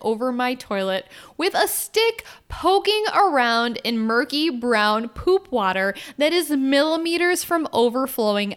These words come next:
onto my bathroom floor. Horrified, he yells, "Stop looking at me!" <laughs> "Go back to bed. I have it under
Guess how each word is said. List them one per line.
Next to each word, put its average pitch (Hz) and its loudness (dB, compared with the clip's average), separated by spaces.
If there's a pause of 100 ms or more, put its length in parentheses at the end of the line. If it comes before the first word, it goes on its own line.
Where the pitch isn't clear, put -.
onto 208 0
my 226 0
bathroom 196 -2
floor. 180 -4 (380)
Horrified, 339 4
he 233 0
yells, 220 2 (200)
"Stop 494 6
looking 480 6 (140)
at 349 4
me!" 480 2
<laughs> 381 4 (1300)
"Go 466 6
back 453 4
to 494 4
bed. 453 4
I 320 0
have 415 4
it 403 -2
under 427 2